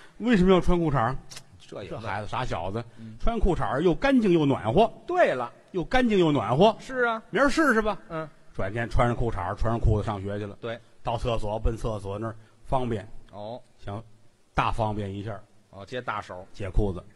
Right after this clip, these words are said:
Speaker 2: 嗯。
Speaker 1: 可他只习惯于解外边的裤子。
Speaker 2: 还没习惯这内裤。
Speaker 1: 内裤没解，就蹲下了。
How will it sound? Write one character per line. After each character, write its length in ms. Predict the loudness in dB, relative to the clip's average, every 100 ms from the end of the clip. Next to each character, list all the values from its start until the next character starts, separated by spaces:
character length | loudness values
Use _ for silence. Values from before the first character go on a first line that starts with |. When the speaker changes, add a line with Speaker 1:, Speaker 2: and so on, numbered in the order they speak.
| -20 -20
Speaker 2:
嗯。 140 | -12
Speaker 1:
可 100 | -6
他 120 | -2 -4 -6
只 220 | -12 -10
习 280 | -8 -4 -4
惯 160 | -4
于 100 | -8
解 280 | -10 -12 -10 -8
外 160 | -2
边 140 | 0 -2
的 80 |
裤 220 | -2 -6 -6
子。 60 | -8 -14 -20 -20 -20 -20 -20 -20 -20 -20 -20 -20 -20 -20 -20 -20 -18
Speaker 2:
还 160 | -6 -4
没 220 | -2 -2
习 220 | -2 -4
惯 180 | -4 -4
这 80 | -6
内 220 | -8 -8
裤。 280 | -10 -10 -12 -10
Speaker 1:
内 160 | -4
裤 220 | 0 0
没 260 | 0 0 -2
解， 340 | -4 -8 -8 -10 -6
就 100 | 0
蹲 240 | 4 6 6
下 80 | 2
了。 140 | -2